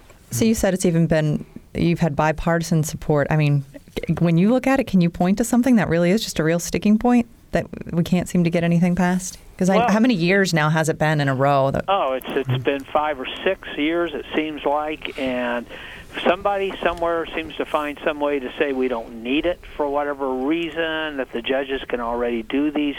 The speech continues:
Speaker 2: things. Um, uh, you know, I, I, to me, it, it, it's just baffling that we're not able to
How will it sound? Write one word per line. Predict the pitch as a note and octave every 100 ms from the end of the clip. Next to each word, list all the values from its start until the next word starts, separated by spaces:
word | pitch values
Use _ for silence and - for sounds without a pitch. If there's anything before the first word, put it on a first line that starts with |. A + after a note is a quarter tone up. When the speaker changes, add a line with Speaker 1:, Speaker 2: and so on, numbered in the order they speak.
| -
Speaker 2:
things. | C3+ C3+ C3+ C3 C3 - - - - - - -
Um, | B2 B2 A#2+ A#2+ A#2 A#2 A#2 A#2 A#2+ -
uh, | - C#3 D3 D3+ D3+ E3 E3
you | F3 D3+
know, | C#3+ C#3
I, | C3+ C3+ C#3
I, | C#3 D3+ C#3+ - D#3+
to |
me, | D#3+ F3
it, | C#3 C#3
it, | C3 -
it's | C3+ -
just | C#3+ B2+ -
baffling | C#3 C#3+ C3+ B2 A2 A2 A2
that | A2+ A#2+
we're | A2+
not | A#2+ A#2+
able | A#2 A2+ A2
to | - G#2+